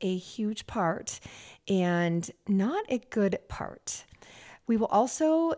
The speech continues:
teach you how to uncover beliefs, blocks, and behaviors that prevent you from living the life that you desire. So here's a couple questions to ask yourself.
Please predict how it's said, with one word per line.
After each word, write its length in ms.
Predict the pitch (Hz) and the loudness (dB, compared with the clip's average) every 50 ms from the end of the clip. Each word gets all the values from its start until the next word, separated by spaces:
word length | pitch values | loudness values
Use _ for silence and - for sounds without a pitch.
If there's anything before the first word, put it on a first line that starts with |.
| - - | -6 -8
teach 320 | - - 233 202 - - | -10 -8 -6 -6 -6 -4
you 120 | 214 208 196 | -4 -6 -6
how 160 | 196 214 185 | -4 -6 -6
to 220 | - - - 180 | -6 -6 -6 -4
uncover 540 | 165 170 175 - - - 262 254 277 277 285 | -4 -4 -4 -6 -4 -2 -2 0 2 2 0
beliefs, 600 | 277 - 202 190 185 202 220 240 254 - - - | 0 -2 -2 -2 0 0 0 -2 -2 -4 -8 -12
blocks, 500 | - - 214 190 180 175 202 - - - - - | -8 -4 -2 0 0 -2 -2 -6 -10 -12 -8 -4
and 100 | 208 190 | -4 -4
behaviors 840 | 196 196 - - 311 339 339 247 202 160 160 180 170 180 - - - - - - - - - - - - | -4 -4 -6 -2 0 0 2 2 2 0 0 -2 -4 -4 -6 -8 -10 -12 -14 -20 -20 -20 -20 -20 -12 -4
that 200 | - 202 175 - | 0 0 0 0
prevent 460 | - - - 233 202 202 220 220 - - | -4 -6 -4 -4 -2 0 -2 -2 0 0
you 180 | 247 254 269 | 0 0 -2
from 320 | 269 - - 247 240 240 - - | -2 -2 -2 0 0 0 0 -2
living 600 | - 196 190 185 180 185 190 190 190 190 190 202 - - | -2 -2 0 0 0 2 0 0 2 2 0 -2 -4 -4
the 140 | - 202 196 | -2 -2 -2
life 480 | 175 156 147 165 165 185 - - - - _ | 0 -2 -4 -4 -6 -8 -10 -12 -20 -16 _
that 200 | - 185 190 - | -8 -8 -6 -6
you 300 | - 170 170 175 175 - - - | -8 -8 -8 -8 -8 -10 -10 -6
desire. 640 | - 208 190 196 214 220 254 - - - - - - - _ _ - | -4 -4 -2 0 0 0 0 0 -2 -4 -10 -14 -20 -20 _ _ -8
So 140 | - - 277 | -2 -2 0
here's 280 | 214 277 349 349 - | 2 4 2 4 4
a 40 | 415 | 2
couple 260 | - - 349 359 339 | 4 4 4 4 4
questions 420 | - - 220 202 - - 214 202 202 | 2 2 -2 -2 0 0 0 0 0
to 120 | 196 - | -2 -4
ask 260 | 160 160 - - - | -4 -6 -6 -8 -10
yourself. 500 | - 156 - - - - - - - - | -10 -10 -10 -10 -12 -12 -14 -18 -20 -20